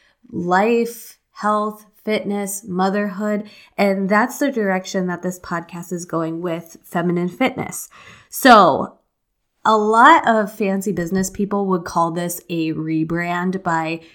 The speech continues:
changing the direction of my podcast episodes and my social media content. And you see a new visual for my podcast icon, and I've gotta do a new branding photo shoot.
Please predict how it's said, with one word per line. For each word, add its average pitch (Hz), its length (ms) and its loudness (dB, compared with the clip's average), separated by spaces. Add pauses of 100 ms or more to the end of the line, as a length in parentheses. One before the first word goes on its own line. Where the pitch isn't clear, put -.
(140)
changing 185 480 0
the 180 120 -4
direction 175 580 -4
of 165 280 -8
my 180 140 -4
podcast 214 560 -4
episodes 160 480 -8
and 170 80 -8
my 175 80 -8
social 190 400 -6
media 220 380 -2
content. 151 600 -10
And 156 160 -6 (380)
you 175 220 -2
see 190 260 0
a 190 100 2
new 196 280 2
visual 208 580 2
for 185 200 -4
my 190 140 0
podcast 202 720 -4
icon, 165 680 -8 (720)
and 190 120 0
I've 175 120 -2
gotta 185 260 0
do 214 220 2
a 214 60 2
new 214 200 2
branding 214 400 0
photo 208 320 -4
shoot. 190 360 -6